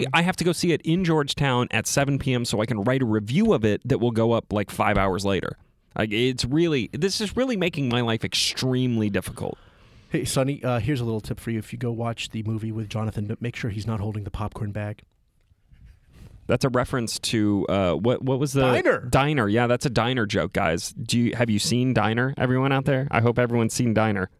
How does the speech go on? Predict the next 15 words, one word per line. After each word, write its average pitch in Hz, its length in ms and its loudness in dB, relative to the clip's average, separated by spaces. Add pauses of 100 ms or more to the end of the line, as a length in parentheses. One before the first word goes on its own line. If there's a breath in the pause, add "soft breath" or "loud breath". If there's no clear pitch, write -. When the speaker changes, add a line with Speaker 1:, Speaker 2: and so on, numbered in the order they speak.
(560 soft breath)
Speaker 2:
With 131 140 4
Mickey 160 260 0
Rourke, 180 280 0
one 135 260 0
of 135 140 0
the 131 100 2
best 123 340 -2
early 123 240 0
Mickey 123 280 0
Rourke 120 240 0
performances. 113 680 -2
Speaker 3:
Steve - 300 -8
Speaker 2:
Anyway. 185 240 4
Speaker 3:
Guttenberg. 147 420 0 (840 soft breath)
Speaker 2:
Anyway, 104 340 2